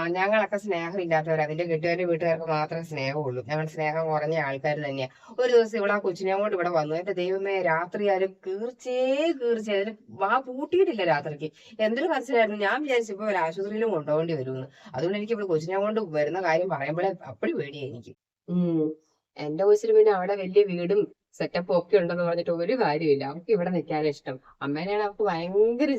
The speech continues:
ജീവൻ. എന്റെ അമ്മ എന്ന് പറഞ്ഞാൽ എന്റെ അമ്മേനെ മാത്രം മതി. ആ, അത് നേരാ. അവക്ക് പിന്നെ ഞാനെന്ന് വെച്ചാ ഭയങ്കര ജീവനും. അതുപോലെയല്ല, ഇന്നലെ വനജ വിളിച്ചപ്പോ പറയും എന്നെ മുറിച്ച മുറിയാണ് പൊന്നൂന്റെ കൊച്ച്. എനിക്കത് കൂടെ അങ്ങ് കേട്ടപ്പത്തേക്കും ഉണ്ടല്ലോ.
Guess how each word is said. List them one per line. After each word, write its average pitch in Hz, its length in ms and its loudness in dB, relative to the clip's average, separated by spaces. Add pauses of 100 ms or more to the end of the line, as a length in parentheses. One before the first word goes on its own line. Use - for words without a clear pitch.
ജീവൻ. 175 300 -2
എന്റെ 175 220 -4
അമ്മ 208 260 0
എന്ന് 226 140 4
പറഞ്ഞാൽ 190 260 -2
എന്റെ 180 180 -2
അമ്മേനെ 170 320 -4
മാത്രം 147 380 -2
മതി. - 180 -18 (560)
ആ, - 20 -6 (440)
അത് 123 160 -6 (120)
നേരാ. 196 380 -2 (540)
അവക്ക് 131 380 -6
പിന്നെ 196 140 0 (120)
ഞാനെന്ന് 156 420 -2
വെച്ചാ 165 240 -4
ഭയങ്കര 151 460 -2 (100)
ജീവനും. 156 400 -2
അതുപോലെയല്ല, 190 500 -4 (420)
ഇന്നലെ 165 300 -2 (220)
വനജ 143 280 -2 (100)
വിളിച്ചപ്പോ 175 360 -2
പറയും 160 300 2
എന്നെ 139 240 -4
മുറിച്ച 160 560 -4
മുറിയാണ് 156 560 0
പൊന്നൂന്റെ 165 460 2
കൊച്ച്. 160 300 -2 (760)
എനിക്കത് 196 380 -2
കൂടെ 214 160 0
അങ്ങ് 220 160 -10
കേട്ടപ്പത്തേക്കും 220 840 2
ഉണ്ടല്ലോ. 196 320 -2